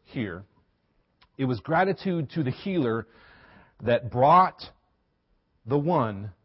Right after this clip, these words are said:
into the family of God. It's, it's the truth expressed of his trust and faith in his master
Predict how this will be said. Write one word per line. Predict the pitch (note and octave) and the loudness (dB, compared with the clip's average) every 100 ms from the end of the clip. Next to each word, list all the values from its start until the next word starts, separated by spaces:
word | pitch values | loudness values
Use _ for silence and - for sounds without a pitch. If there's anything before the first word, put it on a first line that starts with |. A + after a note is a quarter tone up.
| _ | _
into | - C#3 C#3 | -4 -4 -2
the | A#2+ | -4
family | A2 D3+ C3+ G#2+ F#2+ E2+ - _ _ _ _ _ _ - | -4 -4 -4 -4 -8 -12 -18 _ _ _ _ _ _ -14
of | G#2 | -10
God. | F2+ G#2+ F2+ | -4 -2 -2
It's, | A2 - - - - | -6 -8 -14 -18 -12
it's | B2+ | -10
the | - | -8
truth | B2 - A#3+ A#3 | -8 0 2 4
expressed | F3+ - - - G3+ D#3+ - - - | 0 -2 -14 0 4 4 0 -14 -16
of | - A#2+ | -6 -2
his | C3 | -2
trust | - E3+ D#3+ - | 2 0 2 -2
and | E3+ - | -6 -2
faith | F3 C3 G#2+ - _ _ - | -2 -2 -6 -20 _ _ -4
in | C#3+ | -2
his | D3+ D#3 B2+ | 2 2 0
master | C3+ D#3+ C#3 - C3 D#2+ | 0 -2 -4 -10 -10 -10